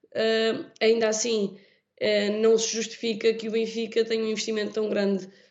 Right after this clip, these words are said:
no, no, com, com o lateral esquerdo que não joga. Mesmo a própria posição de, de ponta de lança é uma posi-, é, ainda tem, tem sido o jogador que joga mais vezes, mas ainda não é, não é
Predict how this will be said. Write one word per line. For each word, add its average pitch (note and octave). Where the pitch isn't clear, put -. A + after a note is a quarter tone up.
no, G#3+
no, G3
com, G3+
com -
o G#3
lateral G3+
esquerdo G3+
que -
não G3
joga. B3+
Mesmo C4
a B3+
própria A#3+
posição A3
de, G#3+
de G3+
ponta G#3
de G#3
lança G#3
é F#3+
uma G3
posi-, G3+
é, G3+
ainda A3
tem, A#3
tem B3
sido A#3+
o A#3+
jogador A3+
que A3
joga A#3
mais A3+
vezes, A3
mas B3
ainda B3
não A#3+
é, G#3+
não A3+
é G#3+